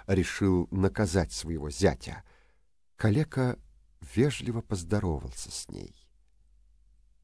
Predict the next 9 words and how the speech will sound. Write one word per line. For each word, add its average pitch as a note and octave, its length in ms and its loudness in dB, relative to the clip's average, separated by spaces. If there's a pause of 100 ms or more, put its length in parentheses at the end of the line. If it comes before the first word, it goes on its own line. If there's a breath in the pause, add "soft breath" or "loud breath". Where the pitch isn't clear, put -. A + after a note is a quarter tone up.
(380)
«Ты A#2 240 6
уж - 460 -2 (440)
не F#2+ 260 2
зять F#2+ 440 -2
ли F2 400 0 (300)
короля?» D#2+ 760 -2 (760)
спросила B2+ 640 -2
старая A#2 440 -4
фея. A2 540 -4